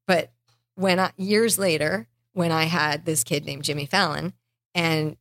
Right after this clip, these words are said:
and I was a manager on my own, and, and Jimmy performed here and hit like crazy. And Bud remembered my name. And I go, you know,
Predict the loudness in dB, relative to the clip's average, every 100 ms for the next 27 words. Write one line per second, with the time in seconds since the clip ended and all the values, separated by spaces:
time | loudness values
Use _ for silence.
0 | -4 0 2 2 0 0 -2 -2 -2 -2
1 | 0 2 2 0 -4 -6 -10 -8 -2 0
2 | 2 0 -2 -6 -6 -6 -2 -2 -2 -2
3 | -4 -4 -4 -4 -8 _ _ -10 -2 -2
4 | -2 -12 -12 -8 -4 0 0 0 -4 -8
5 | -16 _ _ _ _ _ _ _ 0 2
6 | 2 0 -4 _ _ -14 -2 0 2 0
7 | -6 _ _ 0 2 2 2 -2 -2 -2
8 | -4 -6 _ _ _ _ _ _ -2 0
9 | 0 -4 -2 0 2 0 -2 -8 -6 -6